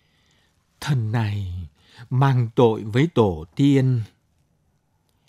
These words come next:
Hiên lặng thinh. Có được đứa con này với Hiên như một phép màu.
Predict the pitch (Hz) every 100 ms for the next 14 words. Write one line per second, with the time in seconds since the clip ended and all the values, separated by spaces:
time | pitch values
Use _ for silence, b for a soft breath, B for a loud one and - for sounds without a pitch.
0 | _ _ _ _ _ _ _ 160 143 110
1 | 90 98 123 127 131 _ _ _ _ _
2 | _ _ - 160 175 110 123 156 - 143
3 | 127 101 92 78 139 160 135 139 139 127
4 | 135 135 123 113 104 92 - - 220 120
5 | 110 87 78